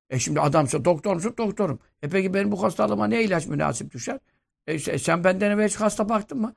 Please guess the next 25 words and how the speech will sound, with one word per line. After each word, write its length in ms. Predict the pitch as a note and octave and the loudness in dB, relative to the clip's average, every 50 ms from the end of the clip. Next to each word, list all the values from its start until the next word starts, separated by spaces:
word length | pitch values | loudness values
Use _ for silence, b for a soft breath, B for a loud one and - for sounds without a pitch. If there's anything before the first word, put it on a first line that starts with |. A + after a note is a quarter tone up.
| _ _ _ _ - | _ _ _ _ -4
"E 80 | F#3 | 0
bakmadım." 400 | B3 B3 A#3+ - F#3+ F#3+ C4 C4+ - - _ _ _ | 0 0 0 0 -4 -4 -4 -6 -12 -18 _ _ _
"Kimseye 320 | F#3 F3 F3 - G#3 G3+ | -6 -2 0 0 2 2
reçete 320 | G#3 G#3 G#3 A#3 A3 A3 | 2 2 2 0 2 2
yazdım 260 | A3+ A3 A3 A3 C4 C4+ | 2 2 0 0 -2 -2
mı?" 60 | B3+ | -2
"Yazmadım." 340 | A#3 A#3 G#3 G3 G3+ B3 - _ _ _ _ _ - | -2 -2 -2 -4 -4 -6 -8 _ _ _ _ _ -6
"Ne 140 | F#2+ B2 D3+ | -2 0 0
biçim 260 | E3+ - - C4+ C#4+ | 2 4 2 4 4
doktorsun 440 | D#4 C#4 C#4+ - D4+ C#4+ A3 - D#4 | 2 2 0 -2 -4 -4 -2 -2 -2
ya? 160 | E4 C#4 A#3 | 0 0 0
Ben 100 | A#3+ A#3 | 0 0
sana 260 | G#3+ A#3 B3 A#3+ A3 | -2 -2 -2 -2 -4
bir 60 | B3 | -4
şey 100 | A#3 A#3+ | -4 -4
soramam." 380 | G#3+ G#3 B3 A#3+ B3 B3+ G3 - _ _ _ _ _ _ _ _ _ _ | -4 -2 -2 0 0 -2 -4 -6 _ _ _ _ _ _ _ _ _ _
"Ya 80 | G#2 G2 | -20 -16
kardeşim 440 | - A#2 A#2+ A#2 A#2+ A#2+ - - C#3+ | -12 -10 -8 -8 -8 -8 -10 -10 -12
sormazsan 540 | - - C3 A#2+ A2 G#2+ G2+ - - G#3+ A#3 | -8 -6 -6 -4 -6 -6 -8 -8 -8 -8 -8
sorma 320 | G#3+ - E4+ F4 D4+ D3+ | -8 -8 -6 -4 -2 0
ama 360 | - D3 G3 G#3+ G3 - - _ _ _ _ _ _ _ _ _ - | 0 2 4 4 4 2 0 _ _ _ _ _ _ _ _ _ -12
ben 180 | C#3+ A#2 A#2+ B2 | -8 -6 -4 -4
doktorum. 440 | F#3+ F#3+ - - D#4+ D#4+ B3 C#3+ - - - - - - _ _ _ _ _ _ _ _ - | -4 -4 -2 -2 0 2 0 0 -2 -4 -8 -10 -12 -20 _ _ _ _ _ _ _ _ -2
Verdiğim, 480 | B2+ B2+ A#2+ A2+ C3 C3 B2+ - - B2+ | 0 0 2 2 2 2 2 2 0 -2
e, 120 | A#2+ | -4